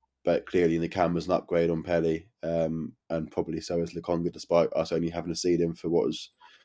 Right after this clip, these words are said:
what, about hundred minutes ac-, across two games or something that, that we saw him for.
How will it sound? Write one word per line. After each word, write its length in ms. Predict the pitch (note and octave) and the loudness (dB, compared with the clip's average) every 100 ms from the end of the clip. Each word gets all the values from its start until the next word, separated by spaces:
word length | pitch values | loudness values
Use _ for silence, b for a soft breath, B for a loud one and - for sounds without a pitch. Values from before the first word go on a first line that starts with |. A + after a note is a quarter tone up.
| b _ - | b _ -6
what, 240 | E2 - - - | -2 -2 -4 -2
about 220 | E2 E2 | 4 4
hundred 300 | F2+ E2+ E2 | 4 -2 0
minutes 440 | F2+ F2+ - - F2 | 0 0 -2 -8 -10
ac-, 180 | - - | -8 -6
across 380 | E2 - E2+ - | -6 -4 -4 -4
two 240 | - F#2 | 0 2
games 340 | F2+ F2+ F2 F2+ | 4 4 2 -2
or 60 | |
something 220 | F#2 E2+ | 0 0
that, 140 | D2+ - | 0 0
that 120 | D#2 | 2
we 80 | E2+ | 2
saw 180 | - F2+ | 2 0
him 120 | E2+ | 0
for. 340 | - F2 F2 | 0 0 0